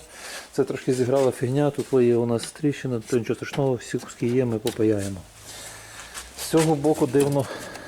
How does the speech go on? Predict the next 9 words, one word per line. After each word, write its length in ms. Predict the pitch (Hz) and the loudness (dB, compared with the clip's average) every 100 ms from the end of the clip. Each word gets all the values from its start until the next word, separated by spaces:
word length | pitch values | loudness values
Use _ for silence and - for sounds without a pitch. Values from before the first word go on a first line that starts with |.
| - - | -16 -4
ціле. 360 | 143 127 107 - - - - - - - | 4 4 4 0 -14 -18 -18 -20 -18 -6
А 100 | 120 | -2
ні, 120 | 107 | -2
тут 140 | 107 | -4
трошки 360 | 107 101 - 117 | -4 -4 -4 -4
ламало. 360 | 107 107 85 82 - - - - - - - - - - _ _ _ _ _ _ - - - - | -4 -6 -10 -14 -20 -20 -18 -16 -16 -16 -16 -18 -20 -20 _ _ _ _ _ _ -20 -20 -20 -4
Профіль 340 | 139 160 - | 0 0 0
підсилювач 540 | 143 143 - 143 139 127 | -2 -2 0 4 4 2
цілий. 360 | - 120 113 | 2 4 2